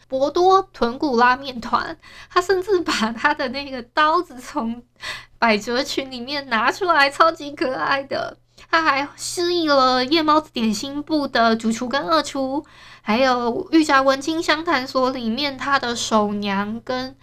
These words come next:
郑成功的示意图诶。还有仔仔家，在家兔的两个主持人仔仔跟兔兔呢，他把他画了两个红红的筷子，非常的非常非常示意，就是我们红色，这一次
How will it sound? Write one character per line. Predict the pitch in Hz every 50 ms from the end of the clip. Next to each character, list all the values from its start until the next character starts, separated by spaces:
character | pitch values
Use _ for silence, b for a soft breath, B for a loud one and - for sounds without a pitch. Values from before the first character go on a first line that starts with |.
| B B B B B B
郑 | - - 330 269 226
成 | - - 233 208 214 208
功 | - 247 269
的 | 269 277
示 | 277 - - 330 285 262
意 | 262 269 285 262 262
图 | - 247 254 302 - - -
诶。 | - - - 302 - - _ _ _ _ _
还 | - 330 359
有 | 392 415 466 523 -
仔 | - 254 254 247
仔 | 254 240 240
家， | 254 - 330 339 311 320 - - _ _
在 | _ - 320 320
家 | - - 285 269 311 302
兔 | - - 349 285 233
的 | 220 - 170 - - - B B B B B B B
两 | - 233 220 208 202 208
个 | 226 233
主 | 226 - 233 226
持 | 226 - - - 233
人 | 226 226 226 226 233
仔 | - 233 226 226
仔 | - 233 226 233
跟 | 233 294 294 302 320
兔 | - 403 320
兔 | - - 370 330 302 285
呢， | 285 269 277 285 294 320 -
他 | - 349 330
把 | 320 285 254
他 | 285 311 320
画 | 320 - 330 302 269
了 | 262 254 247 240 240
两 | 233 233 220 220 220 220 208
个 | 208 233 233
红 | - 294 294 480
红 | 415 359 339 339
的 | 339 339
筷 | - 508 440 370 311 302
子， | 302 - - 240 202 - - B B B B B B B
非 | - 381 403 403
常 | - 415 311 285 285
的 | 294 285 285 302 311 - _ _ _ _
非 | - 339 349 320
常 | 311 277 233 233
非 | 269 277 285
常 | 285 262 233 226
示 | 220 - - 285 269 247
意， | 254 277 262 226
就 | 226 226
是 | 240 247 240
我 | 233 220 214
们 | 208 202 208 202
红 | - 233 220 226 240
色， | - - 302 302 - - - -
这 | - 302 277
一 | 269
次 | 277 - - 302 262 240 247